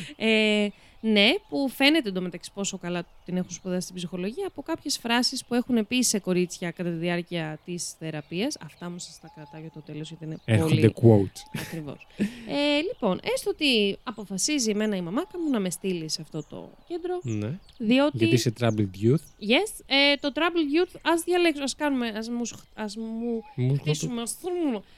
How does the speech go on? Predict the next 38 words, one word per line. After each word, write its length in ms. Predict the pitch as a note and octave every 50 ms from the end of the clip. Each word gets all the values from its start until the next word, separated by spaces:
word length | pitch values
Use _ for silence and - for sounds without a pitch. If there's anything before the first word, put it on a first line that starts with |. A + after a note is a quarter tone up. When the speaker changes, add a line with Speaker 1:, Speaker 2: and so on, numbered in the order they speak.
| - _ -
Speaker 1:
ένα 280 | A3 A#3 B3+ C4+ C4
προφίλ, 500 | B3+ A3+ A3 G#3 - - A#3 A3 G#3 C#3+ D3+
Speaker 2:
Σου 80 | F3+
Speaker 1:
δηλαδή 280 | E3+ E3+ E3 E3+ F3+ F#3
Speaker 2:
μονού, 240 | F#3 F3 F3 E3 C#3+
όχι. 180 | B2 A2+ G#2+ - - -
Ευχαριστώ 260 | - A3+ G#3+ G#3 D3
Speaker 1:
Όχι, 80 | C#3 B2+
Speaker 2:
πολύ, 140 | C3+ A#2+ G#2+
Speaker 1:
ευχαριστώ. 340 | G2 F#2+ - - A#2+ G#2+ -
Speaker 2:
δεν 120 | - F#2 -
θα 120 | - -
πάω. 20 | - - - - A#3+ - - - - - - B3 B3+ B3+
Speaker 1:
Έχω 180 | A#3+ - - F#3+
κολλήσει, 400 | G3+ G3+ G#3+ C4 F4 F#4+ - - - G3+
δεν 200 | G#3+ A3 G#3 G3
θέλω 200 | - G3+ F3+ F3 B3+ C#4+
Speaker 2:
<laughs> 60 | D#4 G#3+
Speaker 1:
πάλι. 540 | A#3 C#4 F4+ G#4+ C5 B4+ - G#4+ G#4 F4+ - - - _ - E4 - - - -
Και 120 | - E4+ E4 -
ξέρεις, 440 | - D4 C4 A#3 A3 - A3 G#3
παιδιά, 340 | F3+ A#3+ G#3+ G3 G3 A#3 C4
συγγνώμη, 440 | C4+ - C#4 B3+ A#3+ A#3+ B3 B3 A#3+ -
μία 240 | - A3 B3+ E4 G4 G4
τεράστια 460 | - B3 G#3 G#3+ A3+ B3+ - E4 D#4
παρένθεση. 520 | - A#3 G#3 G#3 A#3 B3+ A3+ G3+ F#3 - - -
Speaker 2:
Ω, 60 | C3+
Speaker 1:
Πώς 160 | F4+ G#4 -
δεν 100 | G#4 G#4
το 60 | -
έχω 120 | B2 C3+ D3
πει 60 | D3
Speaker 2:
τεράστια. 200 | A3+ A3+ G#3+ E3+ D3 -
Speaker 1:
εγώ 100 | G3+ G3
Speaker 2:
Μμ. 80 | B2 A2 G#2+
Speaker 1:
ένα 280 | - - G#3+ G3+ G3+ F#3+
χρόνο 300 | - - G3 F#3+ F3+ F3
τώρα; 300 | - E3+ E3 D#3+ D#3+ D#3+